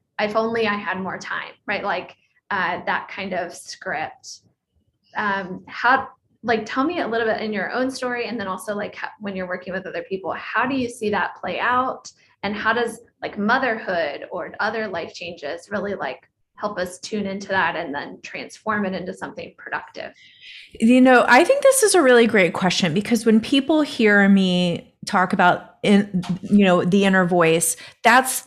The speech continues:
Speaker 2: that, what you're talking about, that what I call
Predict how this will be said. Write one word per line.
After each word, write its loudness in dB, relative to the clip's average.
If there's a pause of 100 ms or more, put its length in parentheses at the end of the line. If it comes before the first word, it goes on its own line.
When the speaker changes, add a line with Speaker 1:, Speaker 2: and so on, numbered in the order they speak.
(120)
Speaker 2:
that, 6
what 2
you're 2
talking 0
about, 0
that 2
what 4
I 6
call 2